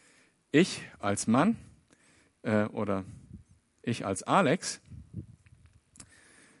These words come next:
äh, hab auch Neigungen, die ich nicht ausleben darf.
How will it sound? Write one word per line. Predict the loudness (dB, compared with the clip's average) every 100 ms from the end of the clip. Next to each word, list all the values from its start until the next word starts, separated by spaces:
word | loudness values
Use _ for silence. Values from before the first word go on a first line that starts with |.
| -2
äh, | 4 4 4 2
hab | 0 2
auch | 2 2
Neigungen, | 4 4 6 4 2 0 -4
die | -4
ich | 0
nicht | 0 0
ausleben | -2 -4 -4 -4 -4
darf. | -4 -6 -8